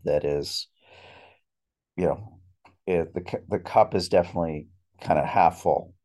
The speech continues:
Um, they are struggling, especially in their property sector, the world's single largest asset class, and something insane,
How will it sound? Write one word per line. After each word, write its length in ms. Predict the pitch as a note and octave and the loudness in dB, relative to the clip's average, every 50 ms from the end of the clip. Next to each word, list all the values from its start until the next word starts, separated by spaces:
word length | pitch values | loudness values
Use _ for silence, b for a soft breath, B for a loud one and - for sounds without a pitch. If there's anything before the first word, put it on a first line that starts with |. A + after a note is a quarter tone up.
| - | -4
Um, 440 | E2+ E2+ E2 E2 E2+ E2 C2+ - - _ - | -2 0 2 2 0 0 -4 -10 -10 _ -2
they 160 | F2 F2 F2 | 2 2 2
are 280 | E2+ E2 E2 D#2+ - _ _ _ _ _ _ - - _ _ _ _ _ - | 2 2 0 -2 -6 _ _ _ _ _ _ -20 -20 _ _ _ _ _ -16
struggling, 540 | - - - B2+ C3+ A#2 - - - - - _ - | -6 2 4 4 4 4 2 -4 -6 -10 -16 _ -14
especially 320 | - - F2+ F2 - F#2 E2+ | -10 -8 -8 -6 -4 -4 -2
in 100 | D#2+ D#2 | -2 -2
their 140 | D#2+ D#2 | -2 -2
property 480 | D2+ - - G2 F2+ E2+ - F#2+ D2+ D2 | -2 0 4 4 4 4 2 -2 -4 -4
sector, 480 | - - - C2 - - - - B1+ C#2 | -4 -2 -2 -2 -2 -4 -8 -8 -8 -6
the 80 | D2 | -6
world's 300 | C#2 D2+ D2+ D#2 F2+ - | -4 -4 -4 -4 -4 -4
single 300 | - F#2 F2 D#2+ D#2+ D#2 | -4 -2 -2 -2 -2 -2
largest 380 | D2+ D2 D2 D2 - C#2 C#2+ - | 0 0 -2 -2 -4 -6 -4 0
asset 380 | - C#2+ C#2 - - D#2 - | 0 0 2 0 -2 -4 -6
class, 380 | - - F3+ D3 - - - - | -4 0 2 2 2 0 -2 -10
and 160 | - - - - | -16 -16 -16 -12
something 420 | - - - D2+ C#2 A#1+ - - _ _ _ | -10 -10 -8 -8 -10 -12 -14 -18 _ _ _
insane, 640 | - E2+ D#2 - - - D#2+ C#2 C#2+ C#2 C2 C#2+ E2+ | -10 -8 -4 -4 -2 -2 -2 -2 -4 -6 -8 -10 -12